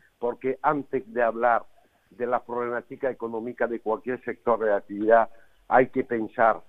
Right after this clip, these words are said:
en la buena gestión de la salud pública, que viene a ser indirectamente o directamente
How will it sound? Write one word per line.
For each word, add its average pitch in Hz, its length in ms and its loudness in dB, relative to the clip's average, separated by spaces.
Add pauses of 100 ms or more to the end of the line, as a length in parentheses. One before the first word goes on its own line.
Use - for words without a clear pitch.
en 120 160 -2
la 117 80 6
buena 123 380 0
gestión 117 360 -6
de 110 80 -4
la 107 120 -2
salud 110 280 -4
pública, 110 540 -6 (280)
que 113 120 2
viene 127 280 6
a 120 120 6
ser 123 180 0
indirectamente 120 840 -2
o 110 120 0
directamente 113 800 -4